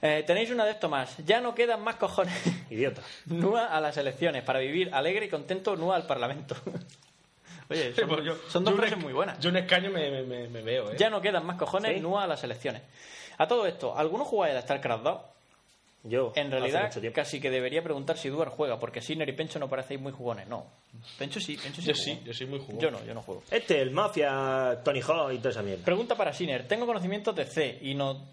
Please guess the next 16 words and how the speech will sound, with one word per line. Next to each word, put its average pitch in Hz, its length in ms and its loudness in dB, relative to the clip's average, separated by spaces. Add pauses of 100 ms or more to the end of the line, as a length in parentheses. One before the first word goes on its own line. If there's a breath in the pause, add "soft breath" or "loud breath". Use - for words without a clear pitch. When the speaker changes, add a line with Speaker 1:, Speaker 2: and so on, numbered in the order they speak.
Speaker 1:
y 143 100 -4
nociones 147 400 0
muy 170 160 0
básicas 185 340 0
de 170 60 0
H 165 140 -6
T 151 60 -2
M 147 140 -4
L 185 100 -2
y 165 40 -6
P 147 100 0
H - 160 -4
P. - 240 -6 (420 loud breath)
Quedando 202 360 4
C 190 140 2
descartado, 180 580 0